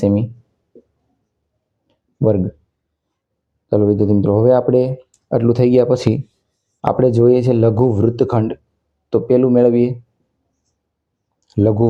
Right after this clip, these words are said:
વૃત્તખંડનું ક્ષેત્રફળ, લઘુ વૃત્તખંડનું ક્ષેત્રફળ એના બરાબર શું આવશે?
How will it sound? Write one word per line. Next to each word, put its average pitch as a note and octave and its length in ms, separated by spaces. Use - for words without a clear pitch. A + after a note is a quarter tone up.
વૃત્તખંડનું - 2000
ક્ષેત્રફળ, A2 540
લઘુ A2+ 360
વૃત્તખંડનું G#2+ 680
ક્ષેત્રફળ A2 600
એના A#2 260
બરાબર G#2 380
શું B2+ 180
આવશે? A2 280